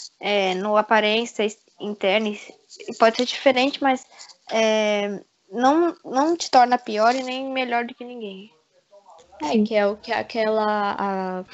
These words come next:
Speaker 2: a feminista Rosa Luxemburgo e filósofa, que ela fala exatamente mais ou menos o que você falou, que é por um mundo onde sejamos totalmente iguais, é, sejamos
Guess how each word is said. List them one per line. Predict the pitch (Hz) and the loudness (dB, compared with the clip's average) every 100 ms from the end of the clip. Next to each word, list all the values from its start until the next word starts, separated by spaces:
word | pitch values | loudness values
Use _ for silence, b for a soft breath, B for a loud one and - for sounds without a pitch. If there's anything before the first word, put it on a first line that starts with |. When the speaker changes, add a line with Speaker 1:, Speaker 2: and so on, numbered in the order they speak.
| - | -12
Speaker 2:
a | 208 | -10
feminista | - 208 208 208 202 208 196 | -6 -4 -2 -4 -6 -6 -8
Rosa | 185 190 190 | -4 -4 -4
Luxemburgo | 190 196 - 196 196 196 190 - | -6 -8 -8 -8 -2 -2 -2 -6
e | 190 | -10
filósofa, | - 185 185 190 185 185 - 196 190 B B B | -6 0 2 4 2 -2 -8 -10 -10 B B B
que | - | 2
ela | 196 196 | 4 4
fala | - 233 196 | 4 2 4
exatamente | 196 190 214 214 214 - | 0 0 -2 -4 -4 -4
mais | 214 | -2
ou | 220 | 0
menos | 214 214 | -2 -2
o | |
que | 226 | -4
você | 226 226 | -2 -2
falou, | 233 - 269 247 208 B B B | -2 4 6 6 2 B B B
que | - | 4
é | 196 190 | 6 6
por | 190 208 | 4 0
um | |
mundo | 208 208 220 | 0 -2 0
onde | 214 220 214 | 0 0 -6
sejamos | - 214 208 202 214 | 0 2 6 4 2
totalmente | - 202 220 214 214 214 | -2 -2 0 -2 -2 -2
iguais, | 208 196 196 262 349 - - _ - | 4 6 6 4 2 -6 -20 _ 2
é, | 190 185 185 | 6 6 4
sejamos | 196 202 208 202 - | 2 2 2 -2 -6